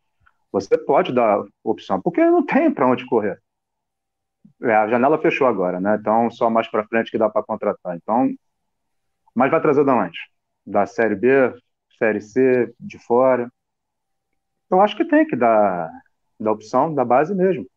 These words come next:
né? Você tem o Marcos Pedro, o G F T e o, na direita o Jonathan. Não tem muito pra onde correr, mas também não vai ser simples pros garotos, né?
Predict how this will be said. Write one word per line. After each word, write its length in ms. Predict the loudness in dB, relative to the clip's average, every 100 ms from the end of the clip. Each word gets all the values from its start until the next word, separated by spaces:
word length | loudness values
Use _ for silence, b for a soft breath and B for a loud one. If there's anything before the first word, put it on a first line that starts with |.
| _
né? 180 | -4 -2
Você 220 | -2 -8
tem 520 | -4 -2 0 0 0
o 60 | 0
Marcos 280 | 0 -2 -2
Pedro, 280 | 0 2 0
o 20 |
G 100 | -2
F 120 | -4 -4
T 280 | -2 0 -2 -8 -20 -8
e 100 | -2 2
o, 60 |
na 120 | 2
direita 360 | 2 2 0 -2
o 60 | -4
Jonathan. 240 | -6 -8 _ _ _ _ _ _ -2
Não 160 | 0 2
tem 120 | 2
muito 220 | 0 0
pra 140 | 0
onde 200 | 0 -2
correr, 260 | -2 -4 -4 _ -4
mas 200 | -2 0
também 280 | 0 2 2
não 120 | 2
vai 140 | 0
ser 100 | 0
simples 380 | -2 0 -2 -4
pros 160 | -4 0
garotos, 480 | 2 0 -2 -8 -12
né? 260 | -2 -2